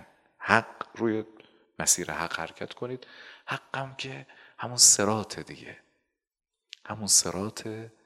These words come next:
که گفتن که یه جاهایی از شمشیر <laughs> تیزتره و از مو باریکتره.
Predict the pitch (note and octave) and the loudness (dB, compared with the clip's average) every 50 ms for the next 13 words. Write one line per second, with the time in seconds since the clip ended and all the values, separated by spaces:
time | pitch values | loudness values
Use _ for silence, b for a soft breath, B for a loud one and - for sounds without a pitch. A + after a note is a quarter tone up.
0 | b b b b b b b b - - G2+ G2 F#2+ F#2 - - - - - F2+ | b b b b b b b b -8 -6 -6 -6 -6 -6 -6 -6 -8 -4 -4 -4
1 | F2 F2 E2 - - F2+ F2 E2+ E2 E2 E2+ E2+ _ - F2 E2 E2+ D#2 C#2+ D2 | -4 -4 -6 -4 -2 -2 -2 -2 -4 -8 -10 -12 _ -4 -2 -2 -2 -2 -2 -4
2 | E2 E2+ F2+ F2+ F2 F2 F2 - _ _ b b b b b b b b _ - | -4 -4 -4 -4 -6 -8 -10 -12 _ _ b b b b b b b b _ -6
3 | - D2+ D2 - - - - - D2+ D2 D#2+ - - - F2+ F#2 E2+ D2+ - - | -4 -2 0 2 2 2 2 2 0 0 0 -2 0 2 2 2 2 2 0 -2
4 | - - - - - - - _ _ _ _ _ - - - - - - _ _ | -2 -6 -12 -12 -10 -10 -10 _ _ _ _ _ -20 -18 -16 -16 -18 -20 _ _
5 | - - - E2+ - - - - F#2+ G2+ G#2+ A2 A2 A2 A2+ - B B B B | -10 -6 -2 0 0 0 0 2 2 4 4 4 2 0 -2 -8 B B B B
6 | B B _ _ - - - D2+ D2+ - - - - - _ _ _ _ _ _ | B B _ _ -4 -4 -4 -4 -4 -4 -4 -4 -4 -6 _ _ _ _ _ _
7 | _ _ _ _ _ _ _ _ _ _ _ _ _ _ _ F2+ F2+ F#2 F#2+ G2 | _ _ _ _ _ _ _ _ _ _ _ _ _ _ _ -4 -2 0 0 0
8 | G2+ G2 - D#2 D2+ D2+ D#2+ D#2+ - - - - D#2+ D#2 - - - - | -2 -2 -2 -4 -2 -2 -4 -6 -8 -10 -8 -6 -8 -8 -8 -12 -14 -16